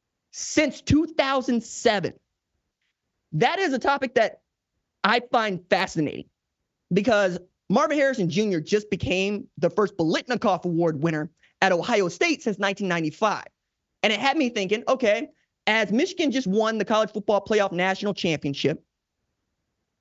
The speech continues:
and didn't really have a Heisman finalist, feels like now that we got Lincoln Riley coaching in that conference, along with Ryan Day, along with Dan Lanning, along with Kalen DeBoer,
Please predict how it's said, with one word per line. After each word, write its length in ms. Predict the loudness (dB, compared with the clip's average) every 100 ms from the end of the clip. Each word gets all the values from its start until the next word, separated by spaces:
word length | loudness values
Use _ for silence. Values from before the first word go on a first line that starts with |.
| _ -2
and 340 | 0 0 -2 -6 _ _ -6 0
didn't 380 | 0 2 0 2
really 300 | 2 0 -2
have 540 | -2 0 -2 -4 -10 -16 _ _ _ -2
a 140 | -2
Heisman 500 | 0 0 0 -2 -4 -2
finalist, 640 | -2 -2 -6 -8 -10 -12 _ _ _ _ _ _ _ -2
feels 400 | 0 2 0 0
like 260 | 0 0 0
now 160 | 0
that 100 | 0
we 120 | -2
got 220 | 0 0 0
Lincoln 220 | -4 -2
Riley 220 | 0 0
coaching 340 | -2 -4 -2
in 100 | -4
that 160 | -4 -4
conference, 400 | -4 -4 -4 -4
along 240 | -2 -2
with 120 | -2 -2
Ryan 320 | -4 -4 -2
Day, 280 | 0 0 -2
along 320 | -2 -2 -2
with 160 | -4 -2
Dan 300 | -2 -2 -2
Lanning, 280 | -4 -4 -4 -2
along 260 | -2 -2
with 140 | -4 -2
Kalen 320 | 0 0 -2
DeBoer, 440 | 0 0 0 -2